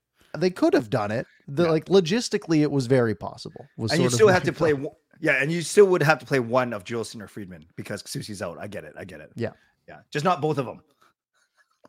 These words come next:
Speaker 1: Right. Yeah, you would have been able to. Well, apparently they want, they like Juleson more than Friedman right now, which is bizarre to me.
Speaker 2: Bizarre.
Speaker 1: Um, but we'll, we'll get to that later. Either way,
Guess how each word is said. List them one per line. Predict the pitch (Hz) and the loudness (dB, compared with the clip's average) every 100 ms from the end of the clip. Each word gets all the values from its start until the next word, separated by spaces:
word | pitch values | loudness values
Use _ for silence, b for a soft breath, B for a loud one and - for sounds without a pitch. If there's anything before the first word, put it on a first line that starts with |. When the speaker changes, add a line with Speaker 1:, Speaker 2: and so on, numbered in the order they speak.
| - | -16
Speaker 1:
Right. | 127 151 131 - - _ _ | -2 0 0 -4 -18 _ _
Yeah, | 143 156 | 0 2
you | 120 123 | 2 2
would | 135 | 2
have | 127 | 0
been | 127 | 0
able | 131 123 | 0 -2
to. | 131 117 | -4 -2
Well, | 123 131 | 0 0
apparently | 123 151 156 139 | 0 0 0 -2
they | 127 | -4
want, | 120 120 113 - | -6 -6 -8 -8
they | 120 | -6
like | 110 110 _ 120 | -6 -8 _ -10
Juleson | 120 123 - | -6 -4 -4
more | 113 113 | -6 -4
than | 110 | -6
Friedman | - 123 113 | -6 -6 -6
right | 107 101 | -6 -6
now, | 101 95 | -6 -6
which | 95 | -8
is | 95 - _ - | -12 -18 _ -10
bizarre | 101 101 | -6 -6
to | 98 | -6
me. | 95 b b b b b | -12 b b b b b
Speaker 2:
Bizarre. | - 107 101 | -10 -8 -6
Speaker 1:
Um, | 98 92 98 | -8 -12 -12
but | 107 98 | -12 -10
we'll, | 104 98 | -10 -10
we'll | 104 107 | -10 -10
get | 101 | -10
to | 104 | -10
that | 95 | -10
later. | 95 92 | -10 -8
Either | 165 247 | -4 -2
way, | 160 104 | 0 -2